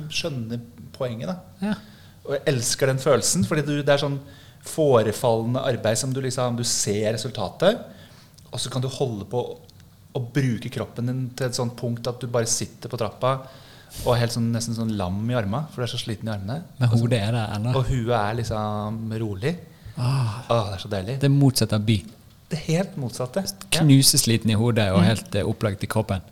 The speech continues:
Speaker 1: Fuglekvitter, ingen mennesker noe sted, bortsett fra noen hyggelige naboer, eh, litt lenger oppi, men det er altså så ut-, det er deilig.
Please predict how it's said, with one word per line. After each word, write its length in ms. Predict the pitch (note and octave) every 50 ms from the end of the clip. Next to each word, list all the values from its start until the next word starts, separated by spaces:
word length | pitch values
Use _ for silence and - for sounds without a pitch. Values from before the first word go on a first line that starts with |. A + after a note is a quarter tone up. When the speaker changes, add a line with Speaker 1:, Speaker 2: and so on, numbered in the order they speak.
| - - - - - - - - - - - - - -
Speaker 1:
Fuglekvitter, 1000 | - - F3 D#3 C3+ C3+ C#3 C3+ C3 C3 - - D#3 D3+ D#3 D#3 D#3 D#3 D#3 D#3 - - - - - - - - - - -
ingen 220 | E3 D3 C3+ C#3 C#3
mennesker 720 | C#3+ C#3 A#2+ A2 - - - B2+ B2+ B2+ B2+ B2+ B2+ B2+
noe 220 | B2+ C3 B2+ A2+ A2
sted, 420 | - - C3 C3 C3+ D3 D3 D3+ D3+ - - - C3+
bortsett 260 | C3 B2+ - - A#2+
fra 100 | B2 A#2+
noen 140 | A#2 A#2+ A#2+
hyggelige 220 | A#2+ G#2+ G#2 A2+
naboer, 380 | A#2+ A2+ G#2 F#2+ A#2 A#2 A2+ A2+
eh, 540 | A#2 A#2 A#2 A#2+ A#2+ A#2 A2+ A2+ A2+ A2+ A2+
litt 240 | A2+ A2+ A2+ - -
lenger 200 | A#2+ A2+ A2+ A2+
oppi, 240 | A2+ A2+ - C3+ D3+ D3+
men 300 | C#3 C3 B2+ C3 C3 B2+ - - - - - - - - - - - - - - -
det 120 | C3+ C3+ -
er 280 | A2+ G2 G2 A2+ C3+ - -
altså 160 | C3 A#2 A#2+
så 240 | A#2+ - - G#2+ G2+ G#2+ A#2+ A#2+ - - - - - - - - - - -
ut-, 60 | - - - - - - - - - -
det 120 | B2+ C3+
er 140 | C#3 B2 A2+
deilig. 280 | G#2+ F#2 E2 - -